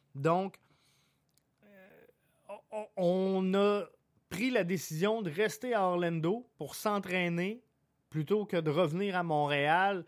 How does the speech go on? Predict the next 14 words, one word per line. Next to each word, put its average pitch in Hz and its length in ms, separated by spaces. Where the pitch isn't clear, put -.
euh, 139 280
faire 180 300
un 170 120
passage 156 460
au 143 80
centre 156 280
Nutrilait 147 640
et 139 60
se 123 60
diriger 131 380
vers 143 200
Toronto. 120 500
Donc 131 220
là, 220 180